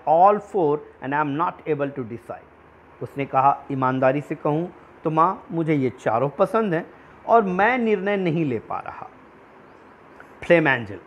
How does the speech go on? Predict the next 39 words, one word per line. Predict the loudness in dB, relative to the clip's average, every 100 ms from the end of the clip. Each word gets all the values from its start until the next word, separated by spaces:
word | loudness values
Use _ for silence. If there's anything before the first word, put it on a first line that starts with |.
| -10
अब | -10 -8 -14
उसने | -10 -8
मछलियों | -8 -8 -8 -6 -6 -10 -16
की | -14
तस्वीरों | -8 -8 -6 -8 -6
के | 0
बारे | 0 0
में | -4
कुछ | -6 -2
बताना | 0 0 -2
शुरू | -4 -8
किया। | -2 -2 -4 -16 -20 -20 -10 -4
"Hmm, | -2 -2 -6 -12 -20 -20 -20 -16 0
they | 2
look | 4 4
different | 2 2 0 -2 -2 -4
but | -4 -4 -2
not | -2 -4 -20 -14 -2
too | 0 0 -2 -2
beautiful," | -2 -4 -4 -2 0
I | -2 -4 -16
said, | -18 -18 -20 -20 -20 -20 -20 -8
मैंने | -4 -2
कहा, | 2 4 4 0
"ये | -4 0 2 2
अलग | 2 2 -2
तो | -8
दिखते | -8 -10 -6 -4
हैं | -4 -6
लेकिन | -10 -12 -12
बहुत | -10 -12 -14 -12
सुंदर | -6 2 2 0
नहीं | -10 -16
हैं।" | -18 -18 -20 -20 -14 2
"What | 2 2
mom, | 2 2 0 -12 -8
you | 0 2
must | 2
be | 0